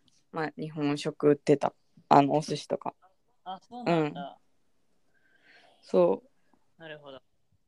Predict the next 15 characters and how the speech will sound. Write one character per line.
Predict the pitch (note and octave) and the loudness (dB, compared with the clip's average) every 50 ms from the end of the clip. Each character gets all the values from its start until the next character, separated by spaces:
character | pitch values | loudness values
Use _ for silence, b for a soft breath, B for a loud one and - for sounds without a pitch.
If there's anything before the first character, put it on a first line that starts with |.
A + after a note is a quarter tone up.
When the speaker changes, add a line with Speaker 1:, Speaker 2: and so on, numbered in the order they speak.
| _ _ - - _ _ _ _ _ _ _ _ _ _ _ _ | _ _ -20 -20 _ _ _ _ _ _ _ _ _ _ _ _
Speaker 2:
ま | G3 G3+ F#3+ F3+ | -10 -8 -8 -8
あ、 | E3+ | -8
私 | E3+ - B3+ D4+ C#4 - E4 E4 | -8 -8 -8 -8 -8 -8 -12 -10
は、 | D#4 E4+ E4+ E4+ E4 C#4 G#3 E3 - - _ _ _ _ _ _ _ | -6 -4 -4 -4 -4 -4 -6 -6 -8 -14 _ _ _ _ _ _ _
ま | A3+ G#3+ | -20 -20
あ、 | - _ _ _ _ _ - | -20 _ _ _ _ _ -16
確 | G#4 A4 - - - | -16 -16 -16 -10 -8
か | C#4+ A3+ | -8 -8
に | G3+ G3 F#3+ F3+ F3 | -6 -8 -10 -12 -12
最 | - A#3 B3+ C4 | -10 -10 -10 -10
初 | - C#4 | -10 -12
の | C4 C4+ C4+ | -14 -14 -14
数 | - C4 B3 A#3+ | -14 -14 -14 -12
年 | A#3 A#3+ A#3 A#3 A3+ | -10 -10 -10 -10 -8
は、 | A#3 A#3 A#3 A3 F3+ D#3 - - | -6 -6 -4 -4 -4 -6 -8 -12